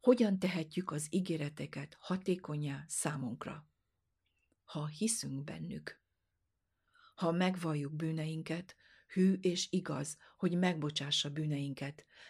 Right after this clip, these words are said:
és megtisztítson minket minden hamisságtól.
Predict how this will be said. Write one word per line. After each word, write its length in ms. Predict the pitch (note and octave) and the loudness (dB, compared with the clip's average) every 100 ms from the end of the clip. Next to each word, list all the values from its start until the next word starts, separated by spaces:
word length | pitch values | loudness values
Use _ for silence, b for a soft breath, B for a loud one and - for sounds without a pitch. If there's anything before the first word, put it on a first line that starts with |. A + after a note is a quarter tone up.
| B | B
és 240 | F3+ E3+ | 4 4
megtisztítson 840 | G3 F#3+ F#3 D3 D3 C#3 D3 - C#3 | 4 2 2 -4 -6 -6 -8 -8 -6
minket 540 | C3+ C#3+ - - - | -6 -6 -10 -14 -14
minden 340 | - F#3 D3+ C#3+ | 0 0 2 -4
hamisságtól. 960 | C#3+ C#3 - - D#3+ D3+ D#3 D3 - | -6 -6 -4 -4 -4 -8 -10 -10 -12